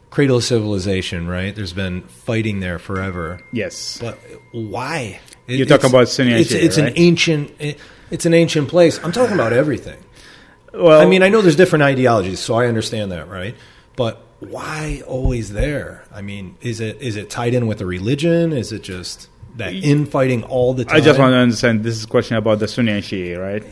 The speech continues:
Speaker 1: Yeah, you can, you can
Speaker 2: Okay.
Speaker 1: answer however you want.
Speaker 2: Okay, so back in the time, thousand and four hundred years ago,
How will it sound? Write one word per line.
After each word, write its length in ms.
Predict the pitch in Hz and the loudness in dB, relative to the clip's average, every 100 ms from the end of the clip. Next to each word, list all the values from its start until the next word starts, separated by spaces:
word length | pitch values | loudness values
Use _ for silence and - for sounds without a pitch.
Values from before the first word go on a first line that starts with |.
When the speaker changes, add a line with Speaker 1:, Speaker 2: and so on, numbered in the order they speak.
| - | -14
Speaker 1:
Yeah, 260 | 262 233 | 0 4
you 220 | 156 165 180 | 4 4 4
can, 180 | 170 160 | 2 2
you 80 | 165 | 4
can 100 | 156 | 2
Speaker 2:
Okay. 60 | |
Speaker 1:
answer 220 | 147 147 135 | 4 2 4
however 300 | 131 123 127 | 6 4 2
you 100 | 123 | 2
want. 340 | 120 90 71 - | 0 -2 -8 -4
Speaker 2:
Okay, 240 | 131 120 123 | -2 -2 -2
so 800 | - 143 139 135 135 135 127 - - - - - - - - - - - - - | 4 8 8 8 6 4 2 -6 -18 -14 -14 -14 -18 -20 -20 -18 -18 -18 -20 -4
back 200 | 135 147 139 | 4 4 4
in 80 | |
the 80 | 127 | 0
time, 500 | 123 123 120 120 117 113 - - _ - _ _ - | 0 -2 -2 -4 -6 -10 -20 -20 _ -20 _ _ 0
thousand 840 | 127 113 117 117 120 117 120 120 | 2 2 0 -2 -4 -4 -4 -4
and 300 | 113 110 117 - - - - - _ | -6 -12 -18 -20 -20 -20 -20 -20 _
four 140 | - 117 | -2 -2
hundred 280 | 117 117 110 | -2 -4 -2
years 200 | 113 107 | -4 -4
ago, 360 | 107 113 113 | -6 -6 -6